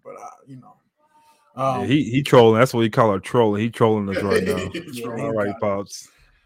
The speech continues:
Speaker 1: Um, but that's, oh, but that's
Speaker 3: Okay.
Speaker 1: what's up. Okay, so, um, I think that's it for the week, though. Um, I do wanna thank everybody for participating. We're gonna have some kind of,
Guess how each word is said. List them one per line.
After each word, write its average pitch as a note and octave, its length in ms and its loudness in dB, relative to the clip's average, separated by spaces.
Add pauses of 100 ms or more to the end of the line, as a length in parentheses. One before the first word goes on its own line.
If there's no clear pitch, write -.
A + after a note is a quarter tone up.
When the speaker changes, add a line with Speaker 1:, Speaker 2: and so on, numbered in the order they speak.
Speaker 1:
Um, C3 500 -2 (300)
but D3+ 160 -6
that's, F3+ 360 0
oh, D3+ 280 -4 (320)
but D3 140 -12
that's F#3+ 160 -2
Speaker 3:
Okay. F#3 60 -6
Speaker 1:
what's F#3 160 -6
up. D#3+ 260 2
Okay, E3 300 -6
so, C#3+ 440 -4
um, C#3+ 460 -6 (340)
I C#3 100 -6
think B3 260 -4
that's A#3+ 240 -2
it B3 180 -2
for A3 100 0
the F#3 100 -2
week, G3 320 -6
though. G3 320 -4 (320)
Um, D3+ 360 -4
I D#3 80 -4
do F3+ 140 -6
wanna F#3 180 0
thank F#3 200 -8
everybody F3+ 240 -4
for E3 140 -8
participating. D#3 680 -8
We're F#3 120 -4
gonna G#3 120 -4
have F#3 220 -4
some F#3 200 -6
kind F3+ 220 -4
of, D#3+ 180 -6